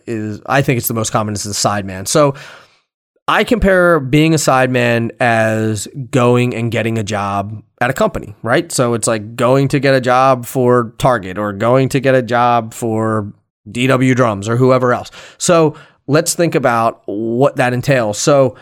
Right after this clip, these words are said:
someone is giving you a paycheck. So that means you're not working for yourself. You are playing the gig, and someone is handing you money after the gig, well, or hopefully <laughs> handing you money after the gig, right?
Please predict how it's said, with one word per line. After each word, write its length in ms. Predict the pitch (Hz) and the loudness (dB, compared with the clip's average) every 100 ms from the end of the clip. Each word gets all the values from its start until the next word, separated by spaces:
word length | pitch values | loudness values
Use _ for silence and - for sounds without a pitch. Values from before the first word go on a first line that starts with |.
| - | -10
someone 520 | - - 165 175 170 | -2 2 4 4 4
is 120 | 151 | 2
giving 300 | 127 139 135 | 2 2 2
you 160 | 127 120 | 2 2
a 40 | |
paycheck. 520 | 113 104 - - - | 0 -4 -4 -8 -10
So 160 | - 139 | -2 0
that 220 | 117 123 | 0 -2
means 360 | 135 127 127 107 | -2 -2 -2 -4
you're 260 | 113 110 | -4 -4
not 200 | 110 123 | -2 -2
working 260 | 180 185 185 | 0 0 0
for 120 | 180 | 0
yourself. 560 | 170 147 127 117 117 - | 0 2 2 2 0 -6
You 340 | 113 113 117 107 | -8 -4 -2 -2
are 440 | 113 110 107 104 - 135 - | -2 -2 -2 -4 -10 -16 -2
playing 300 | 143 151 151 | 0 2 2
the 80 | |
gig, 400 | 139 127 127 123 - - - | 0 0 0 -2 -8 -10 -4
and 260 | 117 110 | -2 -2
someone 280 | - 123 123 | 0 0 0
is 100 | 113 | -2
handing 340 | 113 120 120 | -2 -2 -2
you 160 | 117 117 | 0 0
money 480 | 110 110 110 107 104 _ _ _ - | 0 -2 -2 -6 -8 _ _ _ -6
after 300 | 107 - 107 | -6 -4 -8
the 80 | 95 | -6
gig, 340 | 101 87 - - | -8 -8 -14 -10
well, 180 | 113 - - | -10 -8 -4
or 100 | 107 | 0
hopefully 480 | 147 131 135 110 127 | 0 0 -2 -2 0
<laughs> 0 | |
handing 380 | - 120 120 | 0 -2 0
you 100 | 113 | -2
money 240 | 110 110 113 | 0 0 -2
after 220 | 110 113 | -4 -6
the 140 | 104 | -8
gig, 260 | 104 107 101 | -6 -6 -4
right? 240 | 110 123 | -4 -4